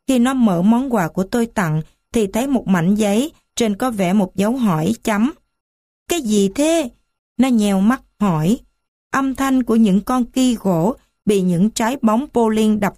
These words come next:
vào, vang khắp phòng. Người mẹ vô tâm nhưng tử tế của nó đã đặt chỗ cả hai đường băng. "Món quà sinh nhật tuyệt vời nhất mà cậu nhận được."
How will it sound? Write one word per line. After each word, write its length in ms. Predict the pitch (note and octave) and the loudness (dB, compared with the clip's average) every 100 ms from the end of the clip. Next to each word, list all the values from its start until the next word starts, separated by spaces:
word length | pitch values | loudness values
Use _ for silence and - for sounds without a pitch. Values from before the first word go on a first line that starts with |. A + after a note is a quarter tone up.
| _ | _
vào, 320 | F#3 E3+ D3+ _ _ | -2 0 -4 _ _
vang 280 | - G#3+ G3 | -4 -2 -4
khắp 160 | A3+ D4 _ | -6 -8 _
phòng. 260 | A3+ F#3 D#3 - _ _ - | -4 -2 -2 -6 _ _ -2
Người 180 | G3+ | 2
mẹ 260 | F#3 F#3 D#3+ | 2 2 0
vô 240 | E3+ G#3+ | -2 -4
tâm 300 | G#3 A#3 G#3+ G3 _ _ | -2 -4 -4 -6 _ _
nhưng 180 | A#3 A3+ | 0 0
tử 280 | - F#3 F3+ - | -2 -2 -2 -4
tế 160 | A3+ | -4
của 200 | C4 F#3+ | -2 -2
nó 340 | G3+ G#3+ G#3+ D4 _ _ | 0 2 0 -2 _ _
đã 120 | - A3 | -4 -2
đặt 220 | G#3 F#3+ - | -2 -6 -4
chỗ 360 | G3 E3 G#3 - - | -2 0 -2 -4 -4
cả 180 | F#3 | -2
hai 340 | F#3+ A#3+ A3+ G#3 | -2 0 0 0
đường 320 | F#3 E3 D#3 | 0 0 0
băng. 300 | F#3 G#3+ F3+ - _ _ _ _ _ _ _ _ _ _ _ | 0 0 -2 -6 _ _ _ _ _ _ _ _ _ _ _
"Món 260 | C4 C4+ G#3+ | -2 -2 0
quà 160 | F3+ | 0
sinh 260 | - A3+ A3 | 0 2 2
nhật 140 | G3+ - | 2 0
tuyệt 160 | G3 F#3 - | -4 -4 -2
vời 200 | F#3 D#3+ | 0 2
nhất 280 | G3 C#4+ | 2 0
mà 120 | G#3+ F3 | -2 -2
cậu 260 | - F3+ | -2 -2
nhận 340 | D#3+ F3 E3 F3+ | 2 2 2 0
được." 240 | F3+ F3+ | 0 -4